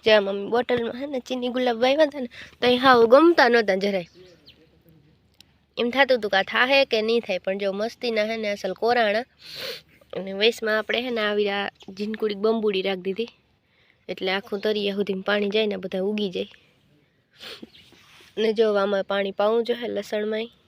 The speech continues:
આપણે હે ને ટ્રાય કરી હતી કે આમાં વાવી તો કેવું થાય ને ઓમ વાવી તો કેવું થાય, પણ બધું હરખું જ છે, એક એમ કંઈ ફેર નથી, કારણ કે માટી બધી હરખી જ છે આપણી વાડીની,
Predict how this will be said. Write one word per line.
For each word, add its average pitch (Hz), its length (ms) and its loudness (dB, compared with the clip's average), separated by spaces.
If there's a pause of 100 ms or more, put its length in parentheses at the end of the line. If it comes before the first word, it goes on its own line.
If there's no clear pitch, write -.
(2750)
આપણે 233 240 -4
હે 277 100 -2
ને 254 120 -4
ટ્રાય 240 280 0
કરી 226 260 0
હતી 190 120 -12
કે 175 180 -8 (960)
આમાં 220 260 -2
વાવી 220 260 4
તો 214 140 -2
કેવું 226 260 -2
થાય 220 180 -6
ને 180 180 -4
ઓમ 208 240 -2
વાવી 180 260 -4
તો 175 100 -10
કેવું 180 220 -6
થાય, 170 100 -12
પણ 185 160 -8
બધું 254 260 4
હરખું 285 320 2
જ 175 40 -12
છે, - 140 -4 (220)
એક 254 160 4
એમ 247 140 4
કંઈ 262 140 2
ફેર 196 240 -4
નથી, 175 260 -8
કારણ 202 280 -2
કે 175 80 -6
માટી 208 320 -2
બધી 226 240 0
હરખી 247 300 -6
જ - 160 -16
છે 196 60 -6
આપણી 175 200 -6
વાડીની, 180 400 -6